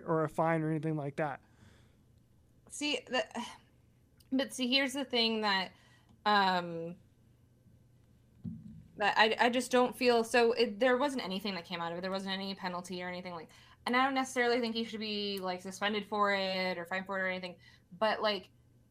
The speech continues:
Speaker 2: I, I do think there should have been a penalty on it because of the fact that I do think it's highly irresponsible because of the fact that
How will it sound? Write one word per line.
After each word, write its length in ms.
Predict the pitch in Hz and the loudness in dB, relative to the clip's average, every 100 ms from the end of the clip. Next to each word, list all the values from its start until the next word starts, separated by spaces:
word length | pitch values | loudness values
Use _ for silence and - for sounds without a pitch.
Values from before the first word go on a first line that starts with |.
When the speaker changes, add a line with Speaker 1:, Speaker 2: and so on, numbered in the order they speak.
| 202 | 2
Speaker 2:
I, 300 | 214 208 - _ _ _ 208 | 2 -2 -10 _ _ _ -4
I 100 | 214 | -2
do 300 | 190 233 247 | 0 0 0
think 220 | 277 240 | 0 0
there 80 | 214 | 0
should 160 | 220 | -2
have 80 | 208 | -4
been 100 | 208 | -4
a 40 | 208 | -4
penalty 400 | 202 170 170 165 | -4 -6 -6 -8
on 160 | 151 | -8
it 180 | 156 - | -8 -10
because 280 | 196 208 226 | -10 -6 -4
of 60 | 220 | -4
the 60 | |
fact 360 | 220 202 202 - 185 | 2 2 2 -6 -2
that 340 | 202 196 190 - _ _ _ | 4 4 4 -2 _ _ _
I 120 | 208 | -2
do 380 | 202 - 233 247 | -2 -2 0 0
think 280 | 247 240 233 | 0 0 0
it's 180 | - 185 | -4 -8
highly 760 | - - - 214 226 226 220 214 | -10 -12 4 4 4 0 -4 -4
irresponsible 800 | 190 190 190 185 180 - 87 76 - _ - _ _ | -4 -6 -4 -4 -4 -6 -14 -16 -18 _ -20 _ _
because 380 | 190 - 262 247 | -10 0 0 0
of 60 | |
the 80 | 247 | -2
fact 300 | 240 220 - | 2 2 2
that 340 | 185 170 165 | 2 2 0